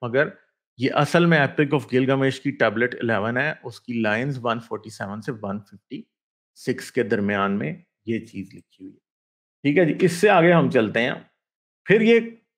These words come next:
जैसे मैंने बताया, एट्राहासिस, गिलगामेश, बाइबल और कुरान, ये सारी कहानी जो है आपस में मिलती जुलती है। इसमें कोई ऐसी बात नहीं है कि जो हमें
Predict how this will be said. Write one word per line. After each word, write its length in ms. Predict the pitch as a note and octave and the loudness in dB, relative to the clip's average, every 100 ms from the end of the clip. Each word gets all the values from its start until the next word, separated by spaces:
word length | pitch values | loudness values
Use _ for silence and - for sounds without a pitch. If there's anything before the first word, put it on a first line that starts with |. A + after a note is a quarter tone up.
| _ _ - D3+ | _ _ -8 0
जैसे 280 | E3 E3+ | 2 4
मैंने 200 | F#3 F#3 | 4 4
बताया, 520 | F#3 E3+ D#3+ E3 D3+ D3 | 4 4 6 6 4 2
एट्राहासिस, 960 | D#3 F3 F3+ E3+ F#3+ F#3+ - - - _ _ _ C#3+ | 4 4 4 2 0 0 -4 -18 -20 _ _ _ -2
गिलगामेश, 680 | C#3+ D#3+ F3 F#3 F3 - C3+ | 2 2 2 2 0 -2 0
बाइबल 300 | B2 A#2+ C3 | 2 2 0
और 80 | |
कुरान, 420 | B2 - G2 G2 G2+ | -2 -6 -10 -8 -10
ये 60 | |
सारी 280 | D#3+ G#3+ B3+ | -2 0 0
कहानी 400 | B3+ G#3 E3 F#3 | 0 0 2 0
जो 60 | A3 | 2
है 60 | |
आपस 260 | A3+ G#3 G3+ | 2 0 -2
में 100 | G#3 | -2
मिलती 300 | E3 D3+ F#3+ | -4 -4 -4
जुलती 320 | D3+ A#2 A2+ | -4 -6 -4
है। 120 | A#2+ | -4
इसमें 280 | C#3+ F3+ F3+ - _ _ _ _ | -4 -6 -8 -10 _ _ _ _
कोई 180 | F3+ G3 | 2 4
ऐसी 340 | F#3+ F3 E3+ G3+ | 4 0 0 2
बात 320 | F#3 F#3 F#3+ | 4 2 2
नहीं 200 | G#3 G#3+ | 0 2
है 100 | F#3+ | 2
कि 80 | F#3 | 0
जो 240 | D3+ E3+ | 0 0
हमें 480 | D#3+ C#3+ E3 E3 | -2 -4 -6 -6